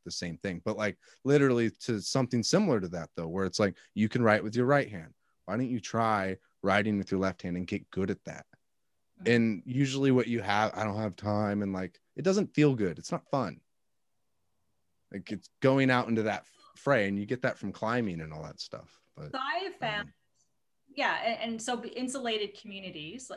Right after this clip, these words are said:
Speaker 2: and, and formerly where I grew up, I was very much that. So I, I agree with you, and I think that's why you see a lot of that happening,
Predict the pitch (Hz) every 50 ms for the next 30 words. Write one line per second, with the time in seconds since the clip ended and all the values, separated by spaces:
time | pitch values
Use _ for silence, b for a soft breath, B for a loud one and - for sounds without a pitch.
0 | - - 180 175 160 - - 185 185 175 175 180 185 185 - - 214 208 202 190
1 | 185 165 180 175 170 170 - 180 175 170 175 160 151 143 170 190 170 160 208 196
2 | 185 175 165 156 156 - - 156 - - - - - _ _ - - - 185 175
3 | 165 165 160 151 - - - 185 180 175 202 - 202 202 196 190 185 185 190 185
4 | 196 180 175 170 170 175 180 180 180 175 - 202 185 190 185 - 180 165 170 165
5 | 165 165 170 170 - - - 185 175 165 160 160 160 160 160 156 147 - 156 143
6 | 143 143 147 160 151 151 151 - 151 151 151 156 156 156 156 151